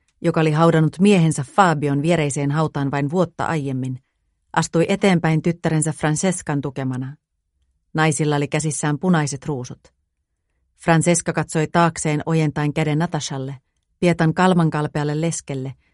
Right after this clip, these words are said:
joka tuijotti puuarkkua ilmeettömästi. Vaalea verikkö kohotti katseensa räpytellen kuivia silmiään.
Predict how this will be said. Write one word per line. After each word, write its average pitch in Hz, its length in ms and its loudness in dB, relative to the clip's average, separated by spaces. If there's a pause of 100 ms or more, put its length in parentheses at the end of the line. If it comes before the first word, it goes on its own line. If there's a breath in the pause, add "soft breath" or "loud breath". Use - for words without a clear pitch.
(300)
joka 165 220 0
tuijotti 170 420 0
puuarkkua 151 580 -4
ilmeettömästi. 131 920 -8 (1000)
Vaalea 160 360 4
verikkö 156 360 -2
kohotti 160 340 -2
katseensa 160 540 -2
räpytellen 151 540 -4
kuivia 147 400 -4
silmiään. 127 600 -8